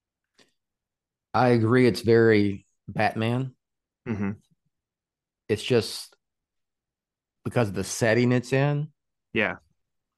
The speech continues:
Speaker 1: It just takes, it, it takes a lot away from it for me personally, where, uh, you know, we've seen Batman do this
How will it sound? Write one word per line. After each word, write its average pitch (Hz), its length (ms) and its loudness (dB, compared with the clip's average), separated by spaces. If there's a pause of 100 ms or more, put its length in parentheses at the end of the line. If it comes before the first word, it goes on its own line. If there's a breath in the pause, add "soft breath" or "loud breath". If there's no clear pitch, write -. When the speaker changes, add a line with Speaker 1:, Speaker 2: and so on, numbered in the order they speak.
(300)
Speaker 1:
It 107 220 -2
just 107 240 -6
takes, 107 400 -6 (140)
it, 90 320 -2
it 98 280 -6 (1040)
takes - 320 -4
a 107 60 -2
lot 92 340 2
away 95 380 -2
from 92 320 -6
it - 120 -18
for 92 80 -8
me 87 380 -6 (1600)
personally, 107 800 -2 (640)
where, 98 440 0 (1080)
uh, 85 100 -8 (120)
you 113 100 -6
know, 95 100 -4
we've 104 240 -4
seen 110 280 -2
Batman 98 420 -2
do 95 160 -4
this - 480 -8